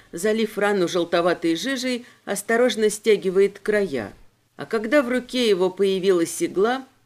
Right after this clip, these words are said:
Кирис отвернулся. Его мутило. Было жарко и холодно, и, кажется, в спине что-то хрустнуло, потому что эта спина всё время норовила занеметь, заодно лишая чувствительности то левую,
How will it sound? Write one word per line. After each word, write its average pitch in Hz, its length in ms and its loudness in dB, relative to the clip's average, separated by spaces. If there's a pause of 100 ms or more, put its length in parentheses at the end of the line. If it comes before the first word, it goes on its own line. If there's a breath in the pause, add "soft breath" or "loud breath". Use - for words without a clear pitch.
(100)
Кирис 233 380 -2
отвернулся. 196 1000 -2 (400)
Его 226 380 -4
мутило. 165 760 -4 (220)
Было 254 280 4
жарко 156 640 -2 (260 soft breath)
и 262 80 -6
холодно, 131 840 2 (180)
и, 196 100 -2
кажется, 247 680 -4 (200 loud breath)
в - 60 -16
спине 226 420 -2
что-то 277 340 -6
хрустнуло, 147 800 -2 (220)
потому 190 380 0
что 202 200 0
эта 190 200 0
спина 233 540 0 (280 loud breath)
всё 226 200 2
время 254 340 2
норовила 220 560 2
занеметь, 220 760 -2 (300 soft breath)
заодно 220 480 2
лишая 214 420 2
чувствительности 202 1120 -4 (180)
то 202 140 -2
левую, 240 600 -2